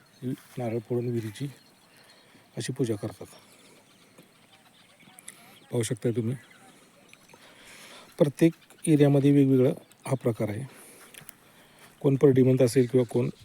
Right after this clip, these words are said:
विहिरीची पूजा म्हणत असेल, अशा प्रकारची ही पूजा करतात.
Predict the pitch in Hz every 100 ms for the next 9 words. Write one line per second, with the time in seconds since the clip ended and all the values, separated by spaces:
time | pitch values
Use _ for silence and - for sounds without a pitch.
0 | - 123 117 110 120 113 113 107 110 101
1 | 110 123 - 101 139 _ - - - -
2 | - - - 131 143 120 131 135 117 123
3 | 123 117 110 110 101